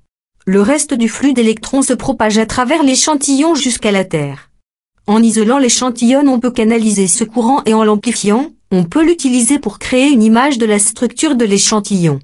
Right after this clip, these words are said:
C'est le principe de l'imagerie en courant d'échantillon. Le courant induit au sein de l'échantillon est particulièrement sensible à un éventuel champ électrique.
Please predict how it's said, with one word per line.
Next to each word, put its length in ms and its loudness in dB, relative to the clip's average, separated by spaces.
C'est 160 0
le 120 2
principe 460 -2
de 80 0
l'imagerie 720 2
en 100 0
courant 320 -2
d'échantillon. 720 0
Le 140 2
courant 380 0
induit 340 2
au 80 2
sein 260 0
de 80 2
l'échantillon 720 0
est 100 0
particulièrement 880 0
sensible 500 0
à 60 2
un 140 4
éventuel 580 0
champ 200 0
électrique. 800 -4